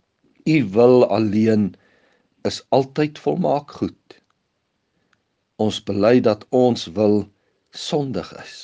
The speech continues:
Vergewe ons,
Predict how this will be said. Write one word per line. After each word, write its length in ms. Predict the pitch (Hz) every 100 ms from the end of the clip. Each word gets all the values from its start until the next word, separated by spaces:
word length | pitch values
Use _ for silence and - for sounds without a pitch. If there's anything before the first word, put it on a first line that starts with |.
| - _ _ _ _ _ _ _ _ _ _ _ _ _
Vergewe 720 | - 98 - - 127 139 135
ons, 520 | - 139 165 180 -